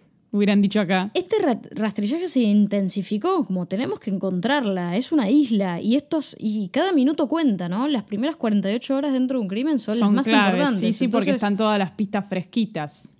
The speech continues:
Speaker 2: entonces, miles de voluntarios de Aruba y gente que viaja a Estados Unidos trata de encontrarla, participa del rastrillaje. De hecho, las autoridades de Aruba dijeron, "Los empleados estatales de Aruba,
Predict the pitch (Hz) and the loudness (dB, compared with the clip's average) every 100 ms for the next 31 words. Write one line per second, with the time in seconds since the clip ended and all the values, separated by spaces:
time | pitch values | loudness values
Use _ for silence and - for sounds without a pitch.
0 | _ 220 220 247 240 185 277 381 381 294 | _ -4 -2 0 0 2 2 4 2 2
1 | 220 220 226 214 262 254 220 208 202 269 | 2 2 0 0 0 -2 -2 -2 0 2
2 | 247 196 180 _ _ 262 285 240 - 240 | 2 2 -2 _ _ 2 4 4 0 0
3 | 247 247 202 214 240 226 208 262 247 247 | 0 0 0 2 0 -4 -4 -4 -2 0
4 | 247 214 214 _ _ _ - 339 330 247 | 0 -2 -6 _ _ _ -2 -2 0 -2
5 | 214 202 196 185 180 165 156 156 - 202 | 0 0 -2 -2 -4 -6 -8 -14 -8 -4
6 | 202 220 262 339 294 233 208 196 190 185 | -4 -4 -2 0 0 0 -2 -4 -6 -8
7 | - 165 - _ _ _ - 220 330 330 | -8 -12 -12 _ _ _ -4 0 0 0
8 | 311 262 220 208 214 247 311 285 269 302 | 0 2 0 2 0 0 2 2 2 2
9 | 285 269 226 226 214 208 202 - - _ | 2 2 -2 -2 0 0 -2 -6 -20 _
10 | 220 220 240 226 254 330 330 254 202 226 | 0 2 4 4 4 2 2 -2 0 2
11 | 294 233 190 247 320 320 208 | 2 2 2 2 2 2 0